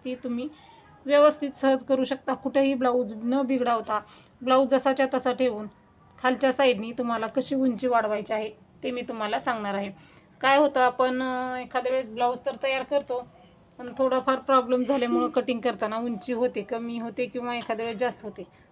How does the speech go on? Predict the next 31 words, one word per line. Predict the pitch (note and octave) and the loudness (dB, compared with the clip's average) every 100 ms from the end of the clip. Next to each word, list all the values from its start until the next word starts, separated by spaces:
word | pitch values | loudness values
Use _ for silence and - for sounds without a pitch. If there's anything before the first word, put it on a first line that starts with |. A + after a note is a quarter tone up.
| - | -10
तर | A#3+ | -4
ज्या | A3 B3+ | 0 2
झाल्यावर | B3+ B3 B3+ | 2 2 2
काय | B3+ B3+ | 2 2
करायचं | B3+ A#3+ A#3+ | 0 -2 -2
आहे | A#3+ | -4
तो | G3+ | -4
व्हिडिओ | A#3+ A3+ A3+ | -6 -4 -4
आपल्या | G#3+ A3+ | -4 -6
चॅनलवरती | A#3 A3 A3 A3+ C4 C4+ - _ _ - | -6 -6 -8 -10 -10 -14 -16 _ _ -12
already | A#3 A3+ A3 A#3+ | -10 -6 -4 -4
अपलोड | A3+ A#3 | -4 -4
आहे. | A3 A3 - - - - | -4 -6 -10 -12 -12 -10
आता | A#3+ A#3 | -4 0
इथं | C#4 C4+ | 2 4
आपण | C4 B3+ | 2 4
उंची, | C4 C4+ B3+ C4 B3+ E4 | 2 4 2 -2 -10 -6
ब्लाऊजची | C4 B3+ C4+ - C#4+ | 2 4 4 0 -2
उंची | C#4 B3+ | -2 -4
कमी | C4 C4 B3+ | -4 -2 -2
झाली | A#3+ A#3 | -4 -4
असेल | A3+ G3+ A3 A3 - - - - | -4 -4 -6 -8 -14 -20 -14 -4
त्यावेळेस | C4+ C4+ C4 - | 0 2 0 -2
तुम्ही | A#3 A#3+ | -10 -6
काय | B3+ B3 | 0 0
करायचं, | B3 A#3+ G#3+ A#3+ | 2 0 0 -4
म्हणजे | A#3 A#3 A3+ | -4 -4 -4
तुमची | B3 A3+ B3 | -4 -4 -4
उंची | A#3+ A#3 G#3 A3 | -4 -6 -8 -6
जी | A3 | -2
आहे | A#3 | 0